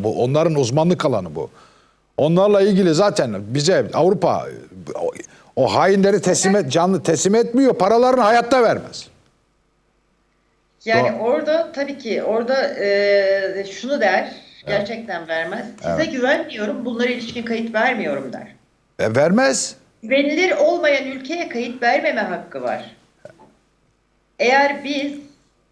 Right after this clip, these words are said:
Speaker 2: bu sözleşme kapsamında uzun süre,
Speaker 1: Evet.
Speaker 2: e, güvenilir ilke durumundan çıkarsak bizden bilgi alacak.
Speaker 1: Evet.
Speaker 2: Ama bize vermeyecek. Örneğin Türkiye yetmiş iki ülkeden bilgi alıyor.
Speaker 1: Evet.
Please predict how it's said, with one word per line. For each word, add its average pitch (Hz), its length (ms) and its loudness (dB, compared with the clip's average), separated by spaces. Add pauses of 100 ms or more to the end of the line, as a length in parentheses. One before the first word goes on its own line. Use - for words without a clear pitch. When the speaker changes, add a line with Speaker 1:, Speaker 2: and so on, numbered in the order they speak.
(260)
Speaker 2:
bu 196 120 -16
sözleşme 247 840 -4
kapsamında 214 960 -2
uzun 240 320 -4
süre, 240 560 -2 (380)
Speaker 1:
Evet. 160 540 -10
Speaker 2:
e, 170 280 -2
güvenilir 226 480 0
ilke 277 360 -4
durumundan 240 560 -2
çıkarsak 320 800 -2 (120)
bizden 285 420 0
bilgi 285 280 -2
alacak. 349 440 -4 (260)
Speaker 1:
Evet. 87 220 -2 (300)
Speaker 2:
Ama 220 340 -4
bize 262 260 0
vermeyecek. 196 580 0 (100)
Örneğin 302 480 -2
Türkiye 294 460 -10
yetmiş 285 380 -8
iki 339 140 -8
ülkeden 233 460 -2
bilgi 240 280 -4
alıyor. 370 320 2 (240)
Speaker 1:
Evet. - 260 0